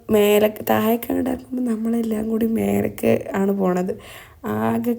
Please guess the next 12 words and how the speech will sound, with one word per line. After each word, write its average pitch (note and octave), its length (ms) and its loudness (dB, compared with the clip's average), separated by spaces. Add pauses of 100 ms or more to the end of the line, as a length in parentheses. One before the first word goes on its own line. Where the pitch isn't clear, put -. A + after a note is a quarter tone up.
കിളി A3+ 480 2
പോയിട്ടാണ് G#3 640 0
ഇത് G#3 120 -4 (120)
നമ്മൾ A3 180 -2 (100)
ഇറക്കുന്നത്. G#3+ 600 0 (100)
ഓളെ A#3 280 -6 (180)
ചിരി B3 320 -2
കണ്ടാൽ D4+ 320 -2 (100)
തന്നെ C#4 300 -2 (100)
മനസ്സിലാകും. A3 720 -4 (560)
അങ്ങനെ C4 260 2 (140)
ഞങ്ങളവിടെ B3+ 600 0